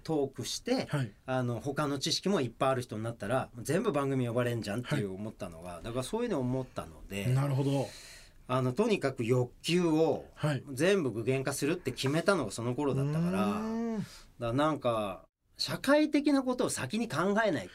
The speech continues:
Speaker 1: ていうのが、
Speaker 2: はいはいはい。自分の本当にね、
Speaker 1: ちゃんと働かなきゃとか、
Speaker 2: はい。はいはいはいはい。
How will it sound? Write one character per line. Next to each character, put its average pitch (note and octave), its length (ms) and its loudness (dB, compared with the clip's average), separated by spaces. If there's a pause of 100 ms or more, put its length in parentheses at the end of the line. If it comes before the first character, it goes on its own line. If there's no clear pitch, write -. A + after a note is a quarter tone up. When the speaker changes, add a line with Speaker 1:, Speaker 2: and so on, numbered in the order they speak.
Speaker 1:
て - 60 -6
い D#3+ 180 2
う - 40 -2
の C3+ 80 -2
が、 - 0 -
Speaker 2:
は C3+ 60 -2
い - 20 -6
は - 0 -
い A#2 40 -4
は A2 300 -2 (640)
い。 D3 40 -8
自 C#3+ 140 -2
分 G#3 200 0
の A3+ 60 0
本 B3+ 260 2
当 D4 80 4
に C#4+ 80 4
ね、 C4 60 4
Speaker 1:
ち C4+ 40 2
ゃ C4 40 4
ん - 20 -2
と C3+ 140 -4
働 F3+ 280 4
か F3+ 100 4
な E3 140 2
き D3+ 100 -2
ゃ - 60 -2
と - 100 -18
か、 - 140 0
Speaker 2:
は D3+ 100 2
い。 C3+ 40 0
は A#2+ 200 -2
い A#2+ 40 -2
は A2+ 180 -2
い A#2+ 100 -2
は G2+ 140 -4
い C3 40 0
は B2+ 40 -2
い。 A2 80 -10